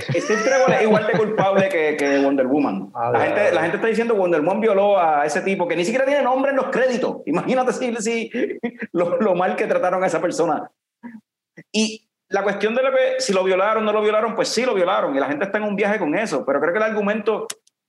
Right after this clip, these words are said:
Speaker 1: no debería llegar tan lejos. El argumento debería empezar mucho antes. El argumento debería empezar mucho antes, a la vez que Steve Trevor, se,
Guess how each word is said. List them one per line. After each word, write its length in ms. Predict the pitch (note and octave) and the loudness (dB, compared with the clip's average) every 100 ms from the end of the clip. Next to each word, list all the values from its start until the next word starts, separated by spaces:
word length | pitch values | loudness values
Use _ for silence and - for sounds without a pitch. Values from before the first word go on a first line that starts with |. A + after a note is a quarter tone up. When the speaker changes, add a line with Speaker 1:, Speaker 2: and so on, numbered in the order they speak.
| - | -4
Speaker 1:
no 220 | E3 F3+ | 0 2
debería 280 | G3+ G3+ G3+ | 2 2 2
llegar 240 | G#3 G3 | 0 0
tan 180 | G3+ D3+ | -2 0
lejos. 440 | E3+ A3 C#3 A2+ - _ _ - | 0 0 -2 -4 -14 _ _ -4
El 100 | D#3+ | -2
argumento 380 | D#3 E3 D#3 F#3+ | -2 -2 0 0
debería 240 | G3+ G#3+ | 2 0
empezar 280 | G#3 G#3 G#3+ | -2 -2 -2
mucho 340 | G#3 G#3+ G3 | -2 0 0
antes. 400 | D3+ A#3 A#3 - - _ _ _ _ - | 0 -2 -6 -8 -10 _ _ _ _ -4
El 80 | D3+ | -2
argumento 320 | D3+ E3+ E3+ | 0 -2 0
debería 180 | G#3+ A3 | 0 0
empezar 220 | A3 G#3+ | 0 -2
mucho 240 | G#3+ A3 | 0 0
antes, 220 | G#3 A#3 - | 0 -2 -2
a 80 | E3 | 0
la 100 | D3+ | 0
vez 140 | F3+ | 0
que 100 | A3+ | -2
Steve 200 | A3+ G#3+ | -4 -4
Trevor, 280 | A3 A3+ A3+ | 0 0 0
se, 140 | A3 | -2